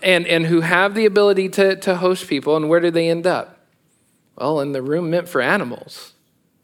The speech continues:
You see, even in houses that had a guest room, when worldwide events happen, when big events like the Passover or a worldwide census, little places like Bethlehem exploded.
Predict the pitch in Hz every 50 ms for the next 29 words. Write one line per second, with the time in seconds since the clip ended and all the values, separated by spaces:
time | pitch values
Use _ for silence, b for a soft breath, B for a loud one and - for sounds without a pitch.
0 | _ _ _ _ _ _ _ _ _ _ _ b b b b b b b - 170
1 | 160 165 208 202 190 190 - - - 202 214 254 262 285 269 240 202 180 - -
2 | - - - 190 190 180 170 160 151 123 139 - 160 190 190 190 - 165 156 156
3 | 151 127 143 156 165 156 139 127 139 151 160 160 - - 131 127 135 139 139 143
4 | 135 135 135 147 160 180 190 202 185 170 170 175 175 175 180 175 165 143 135 147
5 | 151 160 160 - - 160 160 160 160 143 135 139 139 160 165 175 165 156 160 165
6 | 165 165 - 131 117 113 - - - - 139 151 156 151 - - - 147 151 147
7 | 147 147 151 151 151 147 151 B B B B B - 123 120 120 123 123 139 147
8 | 151 160 156 147 151 151 147 139 - - 160 156 151 - 156 143 - - 123 156
9 | 190 240 254 - - 208 208 208 - 196 165 160 139 131 - 135 143 156 160 170
10 | 170 165 165 165 160 165 165 B B B B B B B B - - 113 - -
11 | - - - 143 131 127 117 107 101 95